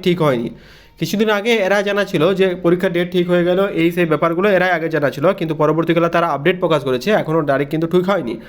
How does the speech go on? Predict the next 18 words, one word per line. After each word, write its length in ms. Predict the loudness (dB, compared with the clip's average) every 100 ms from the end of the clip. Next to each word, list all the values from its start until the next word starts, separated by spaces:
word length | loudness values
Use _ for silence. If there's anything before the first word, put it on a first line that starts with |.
| -20 -20 -6
ঠিক 120 | -2
আছে, 200 | -2 -4 -12 -18 -16 -4
এখানে 200 | -2 0
বলা 260 | 0 0
হয়েছে, 320 | 0 -4 -4 -6 -4
এখন 220 | -2 0
দেখো 220 | 2 0 0 -2
সাব 180 | -2 -2
ইন্সপেক্টর 440 | -4 -2 -2 0 0
পদের 240 | 2 2
পরীক্ষা 320 | 2 0 2 0
কবে 200 | 0 2
হবে, 220 | 2 2 0
তো 120 | 0
এখানে 240 | 0 0 2
জানা 160 | 2
যে 100 | 2
তারা 200 | 0 0